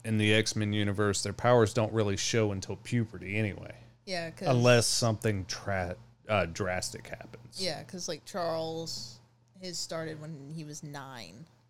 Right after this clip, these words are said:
Speaker 1: Yeah, and that was confirmed during this movie because that's how Logan catches his attention.
Speaker 2: Right.
Speaker 1: It, they started when he was nine, but he didn't start to understand them till he was twelve.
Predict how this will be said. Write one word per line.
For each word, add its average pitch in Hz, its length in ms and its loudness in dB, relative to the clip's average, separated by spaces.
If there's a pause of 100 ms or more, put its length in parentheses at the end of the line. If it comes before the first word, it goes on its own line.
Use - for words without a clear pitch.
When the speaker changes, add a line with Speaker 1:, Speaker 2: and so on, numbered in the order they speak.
Speaker 1:
Yeah, 104 160 4
and 90 140 -2
that 110 180 4
was 110 140 0
confirmed 104 580 0
during 107 320 6
this 98 220 0
movie 101 380 2
because 95 360 -2
that's 101 240 2
how 101 180 4
Logan 101 600 4
catches 101 540 0
his 92 600 0
attention. - 720 -6 (120)
Speaker 2:
Right. 175 320 -6 (1080)
Speaker 1:
It, 110 220 -2
they 104 120 4
started 143 520 10
when 135 180 8
he 127 100 8
was 113 180 6
nine, 104 380 6
but 98 120 4
he 98 80 4
didn't 98 360 2
start 101 360 2
to 95 60 0
understand 104 640 0
them 98 100 2
till - 240 -6
he - 140 -8
was - 140 -6
twelve. - 600 6